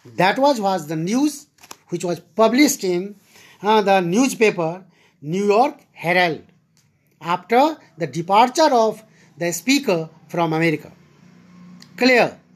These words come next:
The story was about the tournament, that was pigeon flying tournament, and the speaker was undoubtedly so much doubtful. He had become so much horrified,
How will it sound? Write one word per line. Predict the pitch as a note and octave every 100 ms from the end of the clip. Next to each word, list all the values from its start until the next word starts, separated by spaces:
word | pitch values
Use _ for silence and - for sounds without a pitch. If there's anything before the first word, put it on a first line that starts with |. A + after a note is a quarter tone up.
| _ _ _ -
The | D3+
story | - G3 A#3+ C4+
was | A3+ A#3 C#4 C#4 - _ _ -
about | E3+ F#3 A3+ B3
the | E3+ E3
tournament, | - F#3 G3+ A3+ A3+ B3+ C4+ C4 - _ _ _ _
that | D3 F3+ F#3+
was | G3+
pigeon | F#3+ - G#3+ G#3+ B3
flying | - G#3+ A3 A#3+ A#3 -
tournament, | G#3 G#3+ A#3 A#3+ B3+ B3+ - _ _ _ _ - -
and | E3+ F#3+ F#3+ G3 - - C3
the | C3 F3 D#3 -
speaker | D#3+ - C#4 C#4+ D#4+ D4+
was | G#3+ F3+ F3+ F#3 - _
undoubtedly | F#3 F3+ F3 F3 E3+ A#3 A3+ B3+ C#4+ D4 - _ _ _
so | - - B3+
much | C4 B3 B2+
doubtful. | F#3 A3 A3 C4 C#4+ C#4+ - _ _ _ _ _ _ _ _ _ _
He | - G#3
had | G#3 E3+
become | G#3+ A3 A3+
so | G3+ - - - - - A#3+
much | A#3+ A#3
horrified, | - D3+ G#3 A#3 A#3 B3+ C4+ C#4